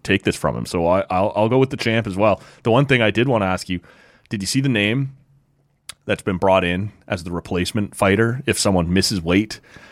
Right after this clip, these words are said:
Uh, this is now a big story, right? After what happened on that last pay-per-view,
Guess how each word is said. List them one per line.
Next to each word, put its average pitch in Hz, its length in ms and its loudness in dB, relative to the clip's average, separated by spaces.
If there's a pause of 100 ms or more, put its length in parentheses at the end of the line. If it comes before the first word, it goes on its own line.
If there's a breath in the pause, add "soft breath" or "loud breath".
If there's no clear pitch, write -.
(100)
Uh, 90 200 2
this 98 180 -2
is 95 80 -2
now 117 280 2
a 107 40 2
big 123 220 -2
story, 107 360 0
right? 101 220 2
After 104 300 0
what 101 120 0
happened 104 380 2
on 95 160 0
that 98 160 0
last 98 280 0
pay-per-view, 85 640 -4